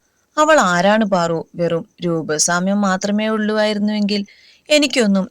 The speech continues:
തോന്നില്ലായിരുന്നു. ഒരാളെപ്പോലെ ഒന്നിലധികം പേരുണ്ടാവുമല്ലോ.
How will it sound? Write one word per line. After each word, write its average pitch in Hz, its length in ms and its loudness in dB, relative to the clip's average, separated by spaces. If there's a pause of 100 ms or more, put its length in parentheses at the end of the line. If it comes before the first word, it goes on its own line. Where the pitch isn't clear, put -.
തോന്നില്ലായിരുന്നു. 165 800 -2 (640)
ഒരാളെപ്പോലെ 170 840 0 (400)
ഒന്നിലധികം 269 640 2
പേരുണ്ടാവുമല്ലോ. 165 880 -2